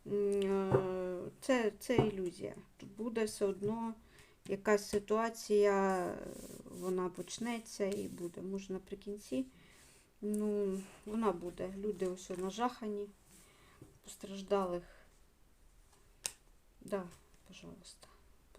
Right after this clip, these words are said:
Страждалі теж є. Пожалуйста. Пожалуйста. Боротьба буде йти за їх здоров'я. Може, присипе десь чи як. Ну, або руховий апарат. Так, тут я не буду так в цю,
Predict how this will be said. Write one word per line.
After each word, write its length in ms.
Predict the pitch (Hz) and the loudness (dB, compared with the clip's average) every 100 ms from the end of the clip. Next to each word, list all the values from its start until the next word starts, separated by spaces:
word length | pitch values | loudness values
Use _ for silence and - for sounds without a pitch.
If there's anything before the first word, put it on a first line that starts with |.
| - | -20
Страждалі 640 | - 185 180 185 175 185 | -16 -16 -8 -6 -6 -12
теж 360 | - 135 - - | -14 -14 -14 -16
є. 120 | 170 - - - - - - - - - - - | -18 -18 -20 -20 -20 -20 -20 -20 -20 -20 -20 -20
Пожалуйста. 640 | - 175 165 156 - - - - - - - - - | -16 -14 -12 -14 -16 -20 -20 -20 -20 -20 -20 -20 -14
Пожалуйста. 640 | 185 185 170 156 165 - - - - - - - - - | -10 -6 -6 -6 -12 -20 -20 -20 -20 -20 -20 -20 -20 -14
Боротьба 420 | - 190 165 170 160 | -10 -10 -6 -6 -6
буде 220 | 165 160 | -6 -8
йти 220 | 160 - 160 | -10 -12 -14
за 140 | 165 | -10
їх 240 | 165 170 | -10 -10
здоров'я. 640 | 165 - 190 233 214 196 185 - - - - - - - | -10 -8 -6 -6 -6 -8 -8 -14 -20 -20 -20 -20 -20 -18
Може, 220 | 165 180 | -14 -14
присипе 540 | 170 180 - 220 214 190 | -14 -14 -8 -10 -8 -8
десь 240 | 185 175 | -8 -10
чи 160 | - 165 | -12 -10
як. 160 | 165 147 | -10 -12
Ну, 160 | - 220 | -8 -4
або 340 | - 202 233 | -2 -2 -2
руховий 420 | 196 - 190 175 170 | -4 -4 -6 -6 -8
апарат. 480 | - 151 143 - - - - - - - - - - - | -8 -12 -12 -16 -20 -20 -18 -18 -18 -20 -20 -20 -20 -10
Так, 420 | 175 - - - - - | -8 -8 -16 -18 -18 -16
тут 160 | - - 143 | -12 -10 -8
я 100 | 160 | -10
не 120 | 165 | -12
буду 360 | 165 - 165 160 | -12 -12 -12 -12
так 180 | 156 139 - 180 - - - | -12 -12 -16 -20 -20 -20 -20
в 60 | |
цю, 80 | - | -16